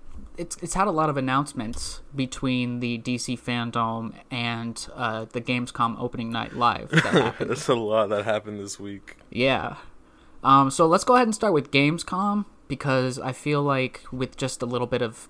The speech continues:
Speaker 1: stuff they've shown, I, I don't have as much to say. Um,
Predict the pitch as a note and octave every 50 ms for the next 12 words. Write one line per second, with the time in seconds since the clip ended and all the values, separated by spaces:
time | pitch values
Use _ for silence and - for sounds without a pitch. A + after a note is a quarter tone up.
0 | - - - - - A2+ A2 G#2+ - - A2+ A2+ A2 - - A#2 A2 A2+ A#2 A#2
1 | A2+ - - A2+ A2+ A#2 A#2 - - A#2 B2 B2 A#2+ B2 C3+ B2+ A#2 - - A2
2 | A2+ A#2 - - - - D#3 - - F#3 F#3 F#3+ F#3 - - - - - - -
3 | - - C3 C3 B2+ B2+ B2 B2 A#2+ C3+ B2+